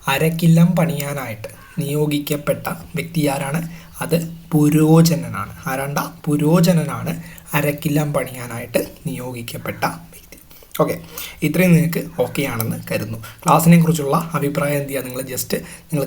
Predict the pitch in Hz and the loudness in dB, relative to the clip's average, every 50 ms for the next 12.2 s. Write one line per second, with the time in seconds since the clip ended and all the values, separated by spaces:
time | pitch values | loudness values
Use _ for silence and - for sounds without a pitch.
0 | - 131 123 127 135 143 147 139 135 135 127 123 120 120 117 113 110 - - 117 | -4 -4 -4 -4 -2 0 0 0 0 0 -4 -6 -8 -10 -10 -10 -10 -10 -10 -8
1 | 113 113 - - - - - 131 120 120 120 117 - - - - - - - - | -6 -6 -8 -8 -10 -6 -6 -6 -6 -6 -8 -6 -6 -6 -6 -6 -8 -8 -6 -6
2 | 117 107 - - 117 104 - - - - - - - - - - - 185 190 185 | -6 -6 -4 -6 -6 -6 -8 -12 -14 -14 -12 -12 -12 -12 -8 0 4 6 8 8
3 | 175 165 165 165 - - - - - - - - - - - - - - 170 170 | 8 6 4 4 2 0 -4 -8 -10 -14 -16 -18 -20 -20 -16 -6 2 6 8 8
4 | 175 165 170 233 220 220 214 202 185 170 165 165 165 170 175 170 165 165 165 165 | 8 8 6 4 4 4 4 6 6 8 8 10 10 8 10 10 10 8 8 8
5 | 170 165 156 135 - - - 127 127 - - - - - 135 139 143 160 170 165 | 6 6 4 0 -2 0 -2 -2 -2 -2 -6 -10 -8 -4 -2 0 2 2 2 2
6 | 165 - - 160 135 123 117 113 117 113 - - - - 117 113 - - - - | 2 2 0 0 0 0 -2 -6 -6 -8 -10 -12 -6 -6 -6 -6 -6 -10 -12 -12
7 | - - - - - - - - - - - - - 147 156 170 170 - - - | -12 -18 -20 -20 -20 -20 -20 -20 -20 -18 -6 0 2 6 6 6 4 4 -2 -8
8 | - - 151 151 160 151 160 175 190 196 190 180 170 160 165 165 160 170 165 165 | -4 0 4 4 4 6 6 6 6 6 6 8 8 8 8 8 8 8 8 10
9 | 160 - - - - 151 143 147 - - 139 135 135 - 175 160 139 - - 127 | 8 6 4 0 -4 -4 -4 -4 -4 -2 -4 -4 -2 0 0 0 0 -2 -4 -6
10 | 110 - - - - - 160 135 127 117 - 165 147 139 135 135 131 123 113 117 | -8 -8 -14 -16 -10 -6 -4 -4 -4 -2 -2 -2 -2 0 0 -2 -2 -4 -6 -6
11 | - 135 127 120 113 113 113 110 113 110 - - - - - - - - - - | -4 -4 -4 -4 -6 -8 -8 -10 -10 -12 -14 -18 -20 -20 -20 -20 -20 -20 -16 -8
12 | - 135 127 151 | -6 -4 0 0